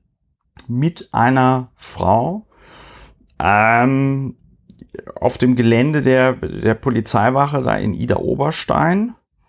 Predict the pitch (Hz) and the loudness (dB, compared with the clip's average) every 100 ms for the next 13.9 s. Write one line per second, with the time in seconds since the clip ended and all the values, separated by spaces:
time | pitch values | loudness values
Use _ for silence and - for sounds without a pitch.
0 | _ _ _ _ _ _ _ _ _ _ | _ _ _ _ _ _ _ _ _ _
1 | _ _ _ _ _ _ _ 127 120 127 | _ _ _ _ _ _ _ 0 2 2
2 | 123 143 - 117 113 113 - - 143 - | 4 2 2 2 2 2 0 -4 -2 -2
3 | - - 98 92 98 110 139 202 190 - | -4 -4 -2 2 2 2 0 -2 -4 -10
4 | _ _ _ _ _ _ - 110 131 135 | _ _ _ _ _ _ -6 -2 -2 0
5 | 135 135 117 117 117 120 131 123 117 - | 0 2 2 4 2 2 2 2 0 -4
6 | 117 117 - _ _ _ - 95 90 104 | -2 -2 -4 _ _ _ -2 -2 -2 -2
7 | 87 - 101 92 - - 101 101 - - | -2 -4 -2 -2 -4 -2 0 0 0 0
8 | 127 123 120 123 123 - 107 120 110 113 | 2 2 0 -2 -2 -2 -2 0 0 0
9 | 123 123 113 117 110 101 104 135 135 120 | -2 -4 -2 0 0 0 2 2 2 0
10 | - 95 104 101 101 120 101 104 95 107 | -2 -2 0 2 0 0 0 0 0 0
11 | 101 110 107 95 - 92 120 117 107 123 | -2 -4 -4 -6 0 0 0 0 -2 -2
12 | - - 101 98 98 - - 95 98 - | -4 -12 -6 -6 -6 -12 -6 -2 -2 -4
13 | 107 101 - 110 - - 117 117 | -6 -4 -2 0 -2 -2 -2 -2